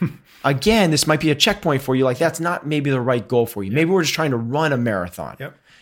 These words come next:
Speaker 1: And in that case, it's like, let's take that and cut everything down in halves,
Speaker 2: Mm-hmm.
Speaker 1: right? And you could be able to run a marathon that way. And
Speaker 2: Yep.
Speaker 1: that's the right goal for you, as long as you can still be like, "This is what's gonna feel like when I get there."
Speaker 2: Yeah. So kind of, if you get to that point, you kind of have to, like, wor-, then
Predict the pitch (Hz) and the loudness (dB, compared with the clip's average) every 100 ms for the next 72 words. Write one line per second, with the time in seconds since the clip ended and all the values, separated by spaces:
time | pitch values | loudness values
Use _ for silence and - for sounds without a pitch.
0 | _ 135 135 175 180 139 135 131 - 127 | _ -2 2 2 2 0 0 -4 -2 -2
1 | 120 113 117 - - 131 - 113 127 127 | -2 -6 -8 -6 -2 -2 -4 -2 -2 -2
2 | 113 107 - - _ - - 143 139 131 | -4 -10 -14 -20 _ -6 -2 2 2 0
3 | 135 123 123 120 107 85 - 113 101 78 | 0 2 2 0 -2 -6 -8 -6 -6 -8
4 | - 123 107 120 - 185 226 220 202 190 | -10 -8 -4 -4 0 0 2 2 2 0
5 | 190 190 170 120 104 95 95 95 131 139 | 0 2 0 -2 -4 -4 -4 0 -2 0
6 | 147 147 143 160 165 - 104 92 - _ | 0 -2 0 0 0 -2 -8 -12 -14 _
7 | - - _ _ _ 120 110 139 139 135 | -20 -20 _ _ _ -10 -2 2 2 2
8 | 165 135 120 110 127 131 117 - 123 120 | 2 2 2 0 -2 -2 -2 0 0 0
9 | 110 92 - - - 104 117 - 120 - | -4 -6 -8 -8 -8 -6 -8 -8 -8 -10
10 | - 151 117 101 104 107 110 101 98 92 | -6 -4 -4 -6 -10 -10 -8 -8 -10 -12
11 | 76 - - - - 143 131 147 160 151 | -16 -16 -20 -20 -20 -20 -16 -10 -6 -6
12 | 131 139 - _ _ _ _ _ 151 151 | -6 -12 -20 _ _ _ _ _ -8 -6
13 | 135 185 165 160 143 147 151 147 151 143 | 0 0 0 -2 -2 -6 -6 -4 -6 -6
14 | 147 143 143 143 131 131 143 - 156 147 | -6 -6 -6 -8 -8 -6 -6 -4 -4 -4
15 | 123 | -6